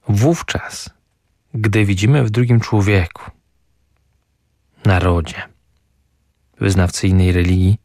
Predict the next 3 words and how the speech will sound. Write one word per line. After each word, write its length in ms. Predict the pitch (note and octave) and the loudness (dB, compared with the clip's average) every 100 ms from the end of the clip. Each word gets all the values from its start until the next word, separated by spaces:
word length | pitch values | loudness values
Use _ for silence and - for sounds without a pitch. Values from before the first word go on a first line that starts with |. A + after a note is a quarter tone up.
| _ _ - | _ _ -10
przeciwnika 1000 | - G#2 - F#2+ F#2 A2 B2+ - D3+ F#3 _ _ _ _ _ _ _ _ _ - | -4 -2 0 2 4 2 0 -2 -4 -4 _ _ _ _ _ _ _ _ _ -2
lub 240 | G2+ F#2 | 0 0
wroga. 600 | F#2+ F#2 D#2 - F#2+ | 0 -2 -4 -8 -12